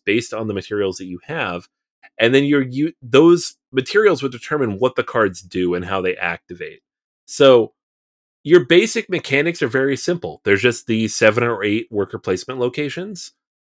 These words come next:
on the main board, but how you actually organize and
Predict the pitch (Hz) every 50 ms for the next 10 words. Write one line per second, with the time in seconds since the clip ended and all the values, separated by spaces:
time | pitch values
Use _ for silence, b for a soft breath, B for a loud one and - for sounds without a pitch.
0 | _ _ _ - 101 101 104 101 101 104 104 104 95 92 98 113 135 175 202 185
1 | - _ _ _ _ _ - 92 - 170 165 131 104 - - _ _ - - -
2 | - 139 151 160 180 185 185 190 190 180 170 165 - - 165 151 143 - _ _
3 | - 123 147 170 170 165 156 139 120 107 98 90 101 95 95 92 95